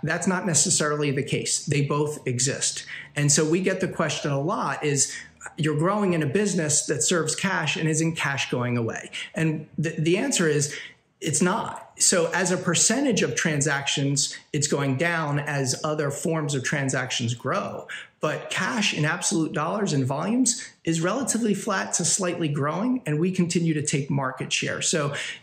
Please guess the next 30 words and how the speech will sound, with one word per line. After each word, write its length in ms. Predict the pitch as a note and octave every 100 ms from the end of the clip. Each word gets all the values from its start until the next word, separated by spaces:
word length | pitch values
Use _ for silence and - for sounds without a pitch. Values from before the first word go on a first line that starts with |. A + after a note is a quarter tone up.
| -
th-, 120 | -
that's 380 | F3 G3 G#3 -
the 140 | E3+
first 340 | D3 F#3+ D#3 E3
and 100 | C#3+
foremost. 580 | F3 D3 C3+ - - - - -
What 180 | - F3
is 160 | G#3 G3+
interesting 520 | A#3 A#3 F#3+ E3 D#3
is 180 | E3 D3+
that 420 | E3 E3+ - G3+ F#3
the, 320 | E3 D3+ - _ -
the 160 | D#3
covid 360 | D3 F3 G3+ G3+
environment 520 | F3+ D3 D#3 E3 D#3+
absolutely 1000 | D#3+ F3 - G3 E3+ E3+ - D3+ C#3 A#2+ - _ _
tested 640 | - - E3+ - C3 A#2+ B2+
this 240 | A#2+ -
theory. 440 | B2+ G2+ - - - - - -
And 420 | D3 C#3+ C#3+ C#3+ - D#3+ -
the, 220 | D#3+ D#3
the 180 | D#3+ D3+
statistics 680 | - G3 - A3+ A#3 G3 -
that 160 | D#3+
I 80 | D3+
give 400 | C#3+ F#3 F3+ -
to, 280 | - C#3 -
to 120 | -
provide 540 | C3+ - D3 D3+ C#3 -
context 680 | F3 F#3 F3 A#2 A#2 -